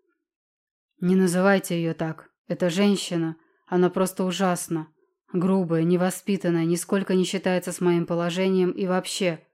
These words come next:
У меня такое чувство, будто эта особа послана мне как кара свыше. Купить её — это самая большая из моих ошибок.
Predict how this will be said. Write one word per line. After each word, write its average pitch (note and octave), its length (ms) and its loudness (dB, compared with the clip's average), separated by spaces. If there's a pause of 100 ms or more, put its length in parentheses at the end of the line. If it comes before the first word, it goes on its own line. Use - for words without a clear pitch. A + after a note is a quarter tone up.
(460)
У F3+ 60 0
меня F3+ 220 4
такое F3+ 280 0
чувство, F#3 400 -2
будто F3 260 -2
эта F3 160 0
особа F#3 320 -2
послана F3+ 480 -2
мне E3+ 200 0
как E3 200 -8
кара F3 260 -2
свыше. E3+ 580 -10 (1300)
Купить F#3+ 400 0
её — F#3 260 2 (160)
это E3+ 140 -4
самая F#3+ 400 2
большая F3+ 420 -2
из F3 120 -4
моих E3+ 300 0
ошибок. D#3+ 580 -10